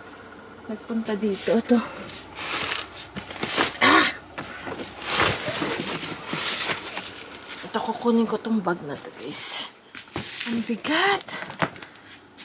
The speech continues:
Nagulo talaga yung patas ni Dad.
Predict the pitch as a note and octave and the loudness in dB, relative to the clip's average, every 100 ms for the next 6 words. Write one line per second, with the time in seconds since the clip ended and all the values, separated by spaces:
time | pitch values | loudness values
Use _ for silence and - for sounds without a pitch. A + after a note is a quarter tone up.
0 | - - - - - G#3 G3 G#3 G3+ - | -16 -16 -16 -12 -4 0 6 8 8 6
1 | G#3 G#3 G#3 G#3+ G#3+ G#3 G3+ - G#3+ - | 4 8 10 10 8 6 6 6 6 8
2 | A3+ F#3+ G3+ | 6 6 6